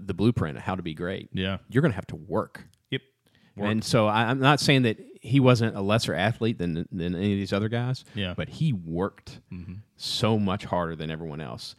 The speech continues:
Speaker 2: Yeah.
Speaker 1: And so you get some guys that are just entitled and kind of whiny baby out there, and you're like, "Man, he, you never see him."
Speaker 2: No,
Speaker 1: Why-,
Speaker 2: never.
Speaker 1: and, and, and when he's complaining about something, it's out of passion.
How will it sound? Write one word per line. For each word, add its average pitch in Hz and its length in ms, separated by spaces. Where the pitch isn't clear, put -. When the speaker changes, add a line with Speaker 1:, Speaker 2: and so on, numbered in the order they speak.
Speaker 2:
Yeah. 85 140
Speaker 1:
And 85 100
so 120 100
you 113 80
get 117 180
some 113 220
guys 101 260
that 95 120
are 92 40
just 120 280
entitled 92 580
and 87 80
kind 110 200
of 104 80
whiny 95 260
baby 95 380
out 87 180
there, 90 240
and 90 80
you're 87 100
like, 82 200
"Man, 131 300
he, 175 140
you 95 260
never 113 240
see 95 180
him." 85 360
Speaker 2:
No, 85 280
Speaker 1:
Why-, 87 160
Speaker 2:
never. - 120
Speaker 1:
and, 107 160
and, 110 140
and 113 220
when 131 100
he's 117 140
complaining 127 400
about 98 160
something, 98 260
it's - 140
out 78 100
of - 80
passion. - 560